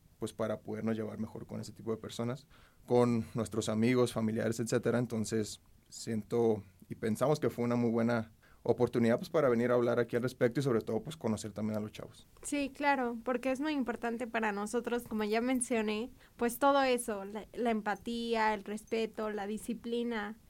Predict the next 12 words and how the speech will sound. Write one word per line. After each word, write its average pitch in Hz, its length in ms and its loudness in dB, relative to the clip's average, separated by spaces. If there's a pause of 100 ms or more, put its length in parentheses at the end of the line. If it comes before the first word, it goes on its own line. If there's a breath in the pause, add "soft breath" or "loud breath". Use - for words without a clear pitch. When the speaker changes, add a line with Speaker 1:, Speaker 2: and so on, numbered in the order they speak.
(160)
Speaker 2:
Entonces, 247 680 0
cuéntanos, 220 720 -2 (100)
en 262 160 0
tu 285 100 2
experiencia, 311 720 4 (320)
¿qué 311 100 2
nos 339 180 4
puedes 294 280 4
decir 254 380 0
sobre 233 280 -2
el 214 100 -2
bullying? 214 380 -2